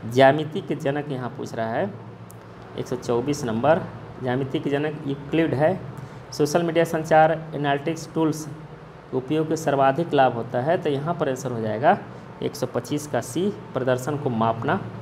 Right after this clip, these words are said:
वह धन जो वैध तरीकों से अर्जित किया, हिसाब किताब रखा है, जिसके आय-, आयकर भुगतान, तो सफ़ेद धन कहा जाता है,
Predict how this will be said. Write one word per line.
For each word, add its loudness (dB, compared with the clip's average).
वह 10
धन -2
जो 0
वैध 4
तरीकों -2
से -4
अर्जित -2
किया, 2
हिसाब -2
किताब 2
रखा 0
है, 2
जिसके -4
आय-, 0
आयकर 2
भुगतान, -2
तो -8
सफ़ेद 2
धन 4
कहा 4
जाता 2
है, 2